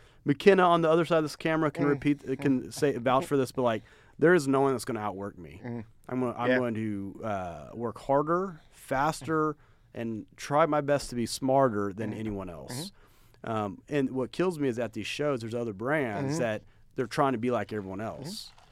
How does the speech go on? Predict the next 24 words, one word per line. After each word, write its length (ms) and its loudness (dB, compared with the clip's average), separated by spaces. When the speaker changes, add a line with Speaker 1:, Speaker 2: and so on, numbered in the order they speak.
Speaker 1:
And 80 -4
I 120 0
think 180 2
that's 240 2
what 140 2
has 480 0
really 240 0
been 160 -4
special 400 -4
for 120 -6
you 140 2
is, 100 -2
yes, 220 0
there's 220 -4
other 200 -2
Polo 320 0
brands, 600 -4
uh, 340 0
that 160 -2
have 340 -2
similar 680 -4
ideas 600 -4
and 100 -6
concepts, 800 -6